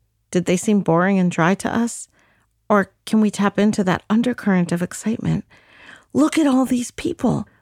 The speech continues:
They've all been written into the book. It's not just the kings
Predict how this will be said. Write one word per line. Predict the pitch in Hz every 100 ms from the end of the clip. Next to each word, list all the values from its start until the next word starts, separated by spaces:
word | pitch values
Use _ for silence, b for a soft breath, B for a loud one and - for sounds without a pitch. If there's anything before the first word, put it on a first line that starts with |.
| -
They've | 320 294
all | 302
been | 302 277 247
written | 254 - 302 -
into | 285 277 277
the | 277
book. | 311 320 - - b b b
It's | 285 -
not | 294 311 294
just | 330 302 -
the |
kings | - - - 339 320 233 180